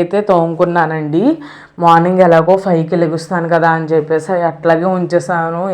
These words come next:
ఎందుకంటే నేను అప్పటికే బాగా అలసిపోయాను అనమాట. ఇంకా అవన్నీ తోమే ఓపిక నాకు లేక ఇంకా ఏమి తోమకుండా అట్లాగే ఉంచేసాను. చట్నీ అది చేశాను.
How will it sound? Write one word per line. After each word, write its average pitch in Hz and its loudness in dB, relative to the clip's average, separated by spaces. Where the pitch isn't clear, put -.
ఎందుకంటే 175 0
నేను 185 0
అప్పటికే 175 -2
బాగా 170 4
అలసిపోయాను 175 0
అనమాట. 160 0
ఇంకా 170 2
అవన్నీ 165 4
తోమే 180 2
ఓపిక 190 4
నాకు 185 4
లేక 190 4
ఇంకా 190 0
ఏమి 175 2
తోమకుండా 185 2
అట్లాగే 175 0
ఉంచేసాను. 170 -4
చట్నీ 180 -2
అది 170 -2
చేశాను. 165 0